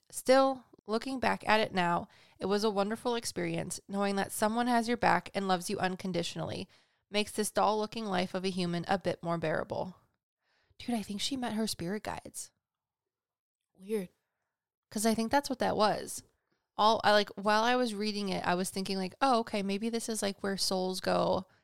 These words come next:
Speaker 1: after they die, and they, like, meet people, and they talk about, like, what they did and what they didn't do." 'Cause that's, like, a leeway type thing, as far as I understand from talking to souls and spirit guides.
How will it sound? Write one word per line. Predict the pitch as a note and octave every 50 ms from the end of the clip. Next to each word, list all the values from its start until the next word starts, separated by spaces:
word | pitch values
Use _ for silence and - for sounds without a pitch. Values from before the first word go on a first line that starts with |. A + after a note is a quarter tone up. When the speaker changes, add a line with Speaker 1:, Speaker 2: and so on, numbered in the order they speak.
| _ _ _
Speaker 1:
after | - - F#3 F#3+ - -
they | F#3+ F#3 F#3
die, | F3 F3+ F3 E3+ E3+ E3+ E3 E3 - -
and | - E3+ F3+
they, | F3+ F3+
like, | F3+ F3 F3 - - -
meet | F#3 F#3 F#3 F3+ - -
people, | - F#3+ F#3 - - F3+ F3
and | E3
they | F3 F3
talk | F3 - F3 F3 F3 -
about, | - F3 D#3+ E3 E3+ -
like, | E3+ E3 D#3+ D#3+ -
what | E3 E3+ E3+
they | - E3+ E3+
did | E3 E3+ E3 E3
and | E3 E3
what | E3+ E3+
they | - E3+ E3+
didn't | E3+ E3 E3 E3 - -
do." | E3 E3+ E3 D#3+ D#3+ D#3+ E3 E3+ - _ _ _ _ _ _
'Cause | - - A3+ F#3
that's, | G3+ G3 F#3+ - -
like, | - G3 F#3 -
a | F3
leeway | E3+ E3+ E3+ E3+ E3 E3 F3 D#3+ D3+
type | - - E3+ - - -
thing, | - E3 E3 D#3+ D#3+ D#3+ - - -
as | F3+ E3+ -
far | - E3 D#3+ D#3+
as | D#3 E3
I | D#3+ D#3+
understand | D#3+ D#3 D#3+ E3 - - D#3+ D3+ D3+ E3
from | - F3 E3
talking | - D#3 C#3+ - - F3 E3+
to | E3 E3
souls | E3+ - D#3 D3+ D#3 -
and | F3 F3
spirit | - - - - -
guides. | - - A#3 A#3+ B3 A#3+ -